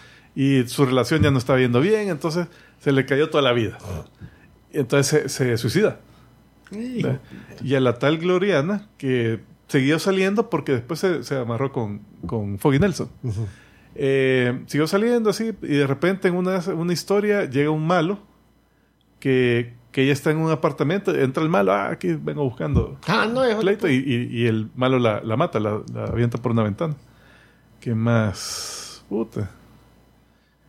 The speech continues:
Speaker 1: Eh, bueno, se junta con una chava llamada Mary Walker, que es, que resulta ser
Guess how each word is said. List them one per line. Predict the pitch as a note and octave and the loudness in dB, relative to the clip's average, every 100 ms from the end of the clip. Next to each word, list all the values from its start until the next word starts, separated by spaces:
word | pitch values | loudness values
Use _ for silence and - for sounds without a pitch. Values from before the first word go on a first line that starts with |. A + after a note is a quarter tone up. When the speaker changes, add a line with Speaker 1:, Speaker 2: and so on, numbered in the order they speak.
| _ | _
Speaker 1:
Eh, | B2+ A#2+ A#2 A2+ | -2 2 2 2
bueno, | C3+ C3 | 2 0
se | A#2 A2+ | 0 0
junta | C3+ C3+ | 0 0
con | B2+ | -2
una | C3 B2 | -2 -2
chava | C#3+ C3 B2+ | 0 0 0
llamada | A#2+ B2+ B2 | 0 0 0
Mary | B2+ C3 | 2 2
Walker, | A#2+ C3+ G3+ G3 - | 0 0 -2 -6 -4
que | B2 G#2+ | -4 -2
es, | G#2+ - - - _ _ _ _ _ | -6 -14 -18 -18 _ _ _ _ _
que | - | -2
resulta | G#2+ C#3 B2 A#2+ | 0 0 2 2
ser | C#3 C3 G#2+ | 2 2 0